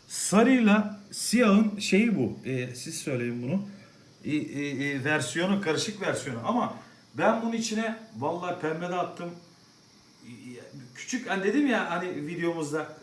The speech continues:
ve Serpil'e böyle, e, tuz. <laughs> Vallahi onu da yaptım. Gel baba. Üçüncü kat bu. Sen say. Bak oğlum. Sen say. Yalancı çıkarma beni. Lütfen. Bu üç babam.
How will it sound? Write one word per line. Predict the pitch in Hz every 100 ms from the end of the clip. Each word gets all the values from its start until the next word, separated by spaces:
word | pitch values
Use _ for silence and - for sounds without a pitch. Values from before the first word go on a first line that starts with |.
| - 135
ve | 175
Serpil'e | 160 175 160 156 156
böyle, | 156 151
e, | 147 - - 123 -
tuz. | 160 160 - - - - -
<laughs> | - - 247 -
Vallahi | 226 208 214
onu | 214 220
da |
yaptım. | 214 190 143 120
Gel | 147 160
baba. | 139 120 101 - - - _ _
Üçüncü | 123 123 127 123 135
kat | 127 -
bu. | 95 - - - - - - - - -
Sen | - 123 120
say. | - - 196 -
Bak | 110 113 110 -
oğlum. | 104 101 127 - - - - - - - -
Sen | - - 104
say. | 98 - 139 - - -
Yalancı | 104 107 107 98 113
çıkarma | - - 107 98
beni. | 85 85 80 - - 104
Lütfen. | 107 - - - - - - - - -
Bu | 135
üç | 135 - 110
babam. | 107 107